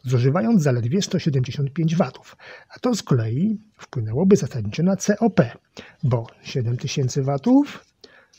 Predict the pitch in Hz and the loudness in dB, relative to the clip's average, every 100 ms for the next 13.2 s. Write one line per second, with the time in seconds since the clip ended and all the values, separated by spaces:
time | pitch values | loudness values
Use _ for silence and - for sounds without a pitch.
0 | - 127 131 175 165 139 139 135 - 127 | -8 0 4 6 6 4 -4 -6 -6 -2
1 | 214 202 165 135 - 135 - - 175 170 | 2 2 2 0 -2 -4 -4 -2 0 2
2 | 147 131 127 139 - 175 151 - 131 117 | 2 2 0 -2 0 0 0 -4 -8 -4
3 | 190 - 131 127 - - - 151 143 127 | -4 -2 -4 -4 -12 -8 -2 0 0 0
4 | 123 131 127 107 123 143 220 - - - | -2 -2 -4 -6 -4 -2 -2 -4 -20 -20
5 | - - 110 190 220 190 160 - 247 240 | -14 -6 -2 0 0 0 -2 -2 0 0
6 | 226 - _ _ - 131 139 135 127 175 | -2 -6 _ _ -10 -2 0 0 0 -2
7 | 135 107 - 196 190 185 - _ _ _ | -4 -6 -6 -2 0 0 -6 _ _ _
8 | - 127 139 147 147 - - _ _ _ | -6 -4 -4 -6 -10 -16 -20 _ _ _
9 | _ _ _ _ _ _ _ _ _ _ | _ _ _ _ _ _ _ _ _ _
10 | _ _ _ _ _ _ _ _ _ _ | _ _ _ _ _ _ _ _ _ _
11 | _ _ _ _ _ _ _ _ _ _ | _ _ _ _ _ _ _ _ _ _
12 | _ _ _ - - - _ 294 220 127 | _ _ _ -20 -18 -20 _ -2 0 0
13 | - | -4